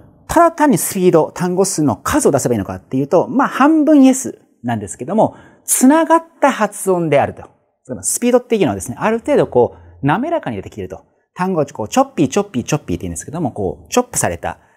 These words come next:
パツパツパツっとこう、切れたような発音の仕方でこう、速いとですね、ちょっとこれは聞き取りづらい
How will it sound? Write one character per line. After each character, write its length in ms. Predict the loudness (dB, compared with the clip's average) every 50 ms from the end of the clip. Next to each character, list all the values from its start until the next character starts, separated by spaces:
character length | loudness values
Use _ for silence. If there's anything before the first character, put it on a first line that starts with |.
| _ _ _ _ -6
パ 100 | -6 -6
ツ 120 | -6 -6
パ 140 | -8 -8 -10
ツ 120 | -10 -10
パ 140 | _ -10 -10
ツ 120 | -8 -10 -10
っ 20 |
と 100 | -8 -8
こ 80 | -6 -6
う、 40 | -6
切 140 | -2 0 0
れ 100 | 0 0
た 120 | 2 0
よ 140 | 2 2 0
う 40 | 0
な 80 | -2
発 220 | -2 -2 0 0 2
音 20 |
の 80 | 0 0
仕 60 | 0
方 140 | 0 -2 -2
で 80 | -2
こ 120 | -2 -4 -4
う、 20 |
速 220 | -2 2 2 2
い 60 | 2 0
と 60 | -4
で 100 | -8 -14
す 120 | -16 -14
ね、 220 | -14 -14 -16 -18 _ _ _ _ _
ち 80 | -6 -2
ょ 20 |
っ 20 |
と 60 | -2 0
こ 100 | 0 0
れ 60 | -2
は 60 | -2
聞 120 | -6 -8
き 60 | -6 -2
取 160 | 0 0 0
り 60 | 0
づ 80 | 0 -2
ら 120 | -2 -4
い 80 | -4